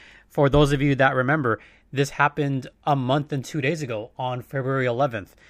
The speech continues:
And just to reiterate what happened, during the first period on a one-to-one game at the Ponda, Jay Bouwmeester had suffered a cardiac episode on the bench. He collapsed,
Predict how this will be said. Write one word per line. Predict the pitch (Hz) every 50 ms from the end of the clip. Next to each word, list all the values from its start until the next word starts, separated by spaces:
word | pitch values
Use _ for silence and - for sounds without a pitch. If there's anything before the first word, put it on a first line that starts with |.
| - - _ _ _ _ -
And | 139 131 131 120
just | 110 139 139 - -
to | - - 143
reiterate | 123 123 131 131 131 151 175 196 185 160 143 147 143
what | 135 131 123
happened, | - - 156 165 - - 117 104 98 - - - - - - - _ _ _ -
during | 127 117 139 147 165 180 180
the | 165 160
first | - - 170 165 160 - - -
period | - - 175 165 143 123 110 - - _ _ _
on | - 139 139
a | 139 131
one-to-one | 120 117 120 123 135 151 160 151 156 147 143 147 147 147
game | 139 127 160 160 143 127 - - -
at | - 120 - - _
the | - -
Ponda, | - - - - - 143 147 151 135 120 95 82 - _ _ _ _ _ _ _ _ - _ _ - 135 110
Jay | 107 120 135 147 160
Bouwmeester | 151 143 160 180 190 165 139 123 - - - 127 123 117
had | - - - 127 123 123 110 107 - _ _ _ _ _ -
suffered | - - - 156 170 175 - 151 135 143 147
a | 143 135
cardiac | - - - - 139 151 160 156 151 151 143 143 - 151
episode | 151 - 135 - - - 131 120 120 - - _
on | 139 131 143 156 160 147
the | 147 135
bench. | 113 - _ _ - 170 139 95 - - - - - - - _ -
He | - - - 170 170
collapsed, | - - - - - 190 185 170 147 165 180 156 101 87 - - - - - - -